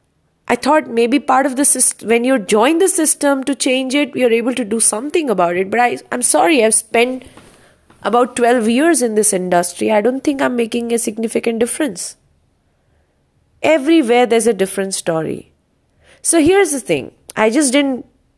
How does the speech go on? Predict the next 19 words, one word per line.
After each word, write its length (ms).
start 460
the 80
podcast 560
to 100
rant 340
about 400
it, 160
but 140
just 180
to 180
give 260
you 80
a 60
base 480
for 400
my 160
new, 560
uh, 380
subject, 680